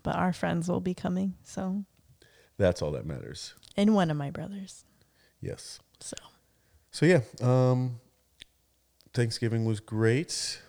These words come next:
Speaker 2: Let's see. The countdown continues to us leaving for Mexico. We leave Washington in about twenty-two days.
Speaker 1: Woo!
Speaker 2: Heading to California, spend a few days there with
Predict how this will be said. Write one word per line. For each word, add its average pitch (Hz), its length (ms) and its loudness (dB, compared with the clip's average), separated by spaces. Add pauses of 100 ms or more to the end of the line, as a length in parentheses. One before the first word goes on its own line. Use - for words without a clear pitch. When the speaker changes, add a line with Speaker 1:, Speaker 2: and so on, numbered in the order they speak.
(140)
Speaker 2:
Let's 120 200 -8
see. 98 580 -2
The 98 80 -4
countdown 113 840 4
continues 120 960 -2
to 120 180 4
us 113 160 4
leaving 110 260 2
for 117 100 -6
Mexico. 113 560 2 (460)
We 110 220 4
leave 123 600 4
Washington 98 600 2
in 104 100 2
about 92 420 0 (440)
twenty-two 120 580 4
days. 107 560 6
Speaker 1:
Woo! 381 840 2 (320)
Speaker 2:
Heading 107 260 4
to 107 60 -4
California, 120 680 4
spend 98 300 0
a 87 40 2
few 127 420 2
days 123 320 6
there 123 460 2 (240)
with 104 360 2